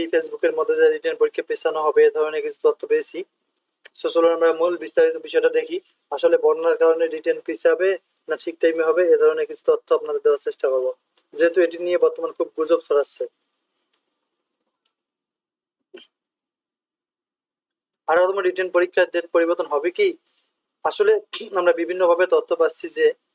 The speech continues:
আঠারোতম রিটেন পরীক্ষা একটু পেছানো প্রয়োজন। অনেকেই এ ধরনের কমেন্ট সোশ্যাল মিডিয়া সহ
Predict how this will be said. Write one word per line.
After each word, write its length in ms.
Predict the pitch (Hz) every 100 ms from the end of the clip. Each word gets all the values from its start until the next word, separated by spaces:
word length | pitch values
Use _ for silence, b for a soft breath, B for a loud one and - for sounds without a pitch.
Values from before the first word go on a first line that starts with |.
| _ 151
আঠারোতম 380 | 151 170 180 180
রিটেন 300 | 160 156 170
পরীক্ষা 440 | 165 165 - 170 147 - _ _
একটু 180 | 170 208
পেছানো 340 | 185 180 180 180
প্রয়োজন। 440 | 170 170 175 180 175
অনেকেই 420 | 165 175 208 202 175
এ 20 |
ধরনের 340 | 165 170 170 170
কমেন্ট 240 | 165 165 165
সোশ্যাল 340 | - 170 185 170
মিডিয়া 300 | 165 170 165
সহ 200 | 165